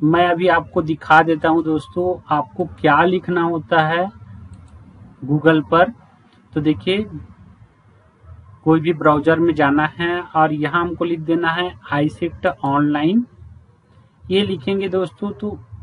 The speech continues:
second number पर ये जो option आपको देखने को मिल जाएगा, student result search का option रहेगा, इस पर हमको click करना है।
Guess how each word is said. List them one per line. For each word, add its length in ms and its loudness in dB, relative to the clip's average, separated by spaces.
second 540 -2
number 360 0
पर 400 2
ये 200 0
जो 300 -4
option 400 0
आपको 320 0
देखने 360 -2
को 160 -2
मिल 220 2
जाएगा, 500 2
student 720 -2
result 600 0
search 400 -2
का 240 -2
option 480 2
रहेगा, 520 0
इस 140 -10
पर 160 -2
हमको 280 -2
click 300 -6
करना 340 2
है। 200 -4